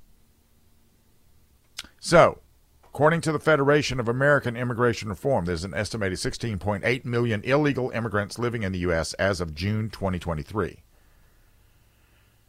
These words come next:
So that's probably, what are we talking about, twenty-two million now.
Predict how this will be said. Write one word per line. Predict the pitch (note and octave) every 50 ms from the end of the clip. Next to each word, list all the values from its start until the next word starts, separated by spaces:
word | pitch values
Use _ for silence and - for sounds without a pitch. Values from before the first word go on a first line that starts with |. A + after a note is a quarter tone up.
| _ _ _ _ _ _ _ _ _
So | - - - G2 F#2+
that's | F#2 G2+ F#2+ -
probably, | - - C#3 B2+ A2+ A2+ G2+ F#2 G2+ G#2 G#2+ G#2+ G2+ G2+ G2 F#2+ F#2 D#2+ D2 - - -
what | F#2 F2+
are | D2+
we | D2+
talking | D2 - F2 E2+ D#2
about, | C#2+ A#1+ -
twenty-two | - - F#2+ F#2 D#2+ - - G2
million | G2+ E2 B1+ G#1 G#1 A1+
now. | B1+ D#2 E2 D#2+ -